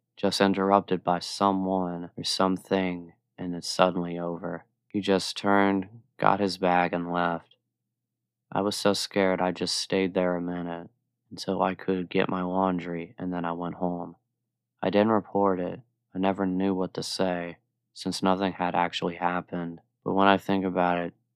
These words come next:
I think the scariest thing is that he left as soon as someone walked in. If he was just crazy, it wouldn't have mattered. I think a stranger's laundry timer saved me from something terrible.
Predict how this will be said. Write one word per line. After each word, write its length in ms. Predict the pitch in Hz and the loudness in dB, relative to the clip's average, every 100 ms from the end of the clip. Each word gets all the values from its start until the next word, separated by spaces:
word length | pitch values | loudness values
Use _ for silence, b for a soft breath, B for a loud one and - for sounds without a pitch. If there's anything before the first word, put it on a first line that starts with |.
| _ | _
I 60 | |
think 240 | - 90 90 | -10 -8 -8
the 60 | |
scariest 720 | 90 - - 95 95 92 - - | -8 -10 -2 2 2 0 -4 -6
thing 320 | 95 90 87 | -6 -4 -6
is 260 | 87 85 | -8 -10
that 200 | 87 87 | -8 -8
he 120 | 87 90 | -4 -4
left 360 | 92 90 - | -2 -4 -4
as 140 | 87 - | -6 -6
soon 240 | - 90 | -6 -6
as 100 | 87 | -6
someone 360 | - 87 87 85 | -4 -4 -2 -2
walked 360 | 85 82 - | -2 -2 -4
in. 360 | 87 87 85 85 _ _ | -4 -4 -6 -10 _ _
If 100 | 104 | -6
he 140 | 98 98 | -2 2
was 460 | 101 101 98 90 | 6 8 8 4
just 340 | - 95 90 - | 0 0 0 -2
crazy, 680 | 98 95 95 90 90 87 - | 4 4 4 0 -4 -4 -4
it 140 | 98 | -4
wouldn't 300 | 92 92 92 | 0 2 2
have 140 | 90 92 | 0 -2
mattered. 640 | 90 92 90 90 85 85 _ _ _ _ _ _ _ _ _ _ _ _ _ _ _ _ - | 0 0 0 -2 -6 -10 _ _ _ _ _ _ _ _ _ _ _ _ _ _ _ _ -16
I 40 | |
think 220 | 107 104 | 0 2
a 60 | 101 | 2
stranger's 640 | - - 101 98 - 95 | -2 0 2 2 2 -2
laundry 420 | 90 95 98 - 90 | 2 4 4 2 -2
timer 400 | - 92 90 87 | 0 0 0 -4
saved 480 | - 101 95 90 | -2 2 2 0
me 200 | - 90 | -2 -2
from 460 | 87 - 92 90 87 | -4 -4 -4 -4 -8
something 480 | - - 95 87 92 | -10 -2 -2 0 -2
terrible. 720 | 87 92 92 90 87 87 90 | -2 -2 0 0 -2 -4 -6